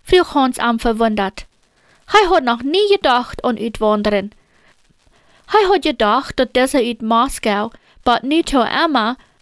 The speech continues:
am bereden will, andere zu verklären und Judas zu werden. „Nur Deutschland“, sagt der Beamte aus Moskau spottig.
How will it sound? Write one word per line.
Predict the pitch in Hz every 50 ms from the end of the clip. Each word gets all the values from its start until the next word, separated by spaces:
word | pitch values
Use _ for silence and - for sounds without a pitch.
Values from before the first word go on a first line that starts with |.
| _ _ -
am | - 254 247 247
bereden | 226 240 233 254 294 381 392 294 233 214 214
will, | 214 208 196 220 269 - _ _ _ _ _ _ _ _
andere | - 277 330 359 339 285 254 240
zu | - 247 233
verklären | - - 226 - - 233 220 196 190 202 214 233 254 - - _
und | - 277 302 294 233
Judas | 247 302 277 277 247 233 -
zu | - - 240 220 214
werden. | 214 208 202 190 196 208 _ _ _ _ _ _ _ _ _ _ _ _ _ _ _ _ _ _ _ _ _ _ _ _ _ _ _ _ _ _ _ _ _ _ _ _ _ _ _ _ _ _ _ _ _ _ _ _ _ _ _ _ _ _ -
„Nur | 254 302 302
Deutschland“, | - 349 392 427 - - - 226 196 175 - - - - - _ -
sagt | - 254 247 214
der | 233 226
Beamte | 214 233 226 - 196 220 214 208 208 226 202 -
aus | - 214 214 -
Moskau | 214 208 214 208 208 - - 208 190 185 202 -
spottig. | - - - - 233 208 208 - 208 196 196 - -